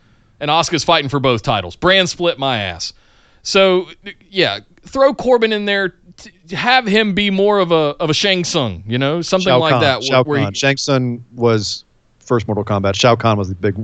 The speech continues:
Speaker 1: Or Shao
Speaker 2: overlord.
Speaker 1: Kahn, sure.
Speaker 2: Yeah.
Speaker 1: Or whoever. Be somebody that's calling the shots, that's not down there on a microphone
Speaker 2: Mil Muertes
Speaker 1: yet.
Speaker 2: in Lucha Underground Season
Speaker 1: Sh-,
Speaker 2: two.
Speaker 1: sure. Sure.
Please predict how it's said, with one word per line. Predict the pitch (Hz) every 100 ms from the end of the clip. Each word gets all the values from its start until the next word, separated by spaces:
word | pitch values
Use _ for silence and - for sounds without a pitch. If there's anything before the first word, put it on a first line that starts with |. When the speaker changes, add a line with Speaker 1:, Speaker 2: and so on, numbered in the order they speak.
| 127
Speaker 1:
Or |
Shao | 123 107 101
Speaker 2:
overlord. | 90
Speaker 1:
Kahn, | 82
sure. | - - 87 - _ _ -
Speaker 2:
Yeah. | -
Speaker 1:
Or | 165 143 - -
whoever. | - 147 95 80 _ _ _ _ _ _ _ _ - 139 _ - 202 156
Be | 196 -
somebody | - 196 185
that's | 165 147
calling | - - 170 160 143
the |
shots, | 120 160 139 -
that's | 135 135 -
not | 151 175 160
down | 151 151
there | 143
on | 131 123
a |
microphone | 120 127 120 175
Speaker 2:
Mil | 190 180
Muertes | 175 170 160
Speaker 1:
yet. | 135 123 -
Speaker 2:
in | 131
Lucha | 135 147
Underground | 127 127 120 117
Season | 113 113 104
Speaker 1:
Sh-, | 101
Speaker 2:
two. | 95 87
Speaker 1:
sure. | 95 - 135 101 80 _ _ _ _ _ _ _
Sure. | - 107 85